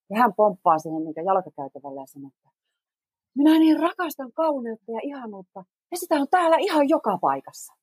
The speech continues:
Ja mä olin niinku, että nyt ei taida olla lapsen kanssa ihan samassa maailmassa. Ja, ja tiedättekö, siitä reissusta tuli siitä, siitä, mitähän me oltiin ehkä kaksi tuntia reissussa, tuli niinku,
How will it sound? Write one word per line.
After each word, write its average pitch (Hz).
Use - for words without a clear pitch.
Ja 233
mä 254
olin 226
niinku, 196
että -
nyt 214
ei 190
taida 190
olla 208
lapsen 220
kanssa 180
ihan 247
samassa 151
maailmassa. 139
Ja, 202
ja 208
tiedättekö, 254
siitä 226
reissusta 233
tuli 196
siitä, 175
siitä, 190
mitähän 175
me 156
oltiin 180
ehkä -
kaksi -
tuntia 147
reissussa, 151
tuli 214
niinku, 208